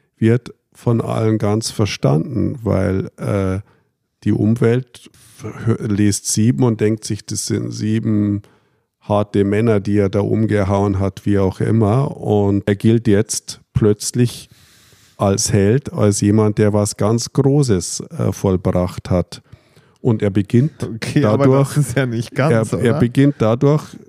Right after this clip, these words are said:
Speaker 1: diese Geschichte zu leben. Er zieht in die Welt,
Speaker 2: Ah.
Speaker 1: er besteht Abenteuer, ü-, er überlistet Riesen, er gewinnt immer mehr Ansehen und, äh, äh, weniger durch eigentlich tatsächliche Stärke, weil es waren ja eigentlich Fliegen, die er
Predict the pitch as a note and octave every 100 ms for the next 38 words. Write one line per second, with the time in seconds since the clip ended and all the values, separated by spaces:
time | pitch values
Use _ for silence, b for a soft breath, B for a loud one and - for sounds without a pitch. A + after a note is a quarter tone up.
0 | _ - A#2+ A2 A2+ A#2 - B2+ - C3+
1 | - D3 C#3 C3+ B2 G2+ G2+ G2+ - A2
2 | A2 G#2+ G2+ G2 G2+ C3 A2+ A2 A#2+ A#2
3 | G#2+ G2+ G2 - G2+ - G#2 F#2+ A2+ C3+
4 | C#3+ - B2 B2 A#2+ A2+ A2+ A2 G2+ G#2+
5 | G#2+ G#2+ G2+ G2 F#2+ F#2+ - G2+ A2 C3
6 | C#3+ C3 A#2+ A#2 - F#2 F2+ G2 G2 G2+
7 | G#2+ G#2 G2 F#2+ F#2 F#2+ A2+ B2+ C3+ C3
8 | B2+ - G2+ G2 F2+ - G#2+ G2 G2 F#2
9 | b b b b b b - G#2+ G#2 G#2+
10 | B2+ C#3+ B2 A2+ A2+ G#2 A2+ G#2+ G#2 G#2
11 | - - G2+ A2+ A2 G#2 - G2 G2+ -
12 | A#2+ D#3+ - G2 F#2 F2+ G2 G2 G2+ F#2
13 | F#2+ F#2+ - - C3+ F3 G#2+ F#2+ F#2 F#2